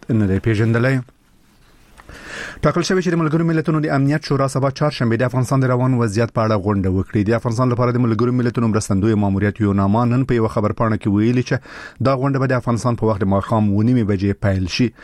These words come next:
رسنۍ هم کولی شي چې دغه غونډه په ژوندۍ بڼه تعقیب کړي. یوناما ویلي چې د ملګرو ملتونو سرمنشي انټونی ګوتیرش، د افغانستان لپاره د ملګرو ملتونو د سرمنشي ځانګړي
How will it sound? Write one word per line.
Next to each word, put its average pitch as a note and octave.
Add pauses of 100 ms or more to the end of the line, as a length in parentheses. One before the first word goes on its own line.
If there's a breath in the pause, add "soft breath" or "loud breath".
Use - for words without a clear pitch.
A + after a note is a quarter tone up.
(260 loud breath)
رسنۍ G#2
هم G#2
کولی A2
شي C3
چې A2+
دغه G2 (100)
غونډه G#2+
په B2 (100)
ژوندۍ F#2+ (120)
بڼه G2 (100)
تعقیب G2+
کړي. C3+ (640 loud breath)
یوناما A#2+
ویلي B2
چې A#2+
د A#2+
ملګرو A#2+
ملتونو A#2
سرمنشي A2+
انټونی A2
ګوتیرش، B2
د A2+
افغانستان A2
لپاره G#2+
د G#2+
ملګرو G#2+
ملتونو G#2+
د G2+
سرمنشي G2+
ځانګړي G2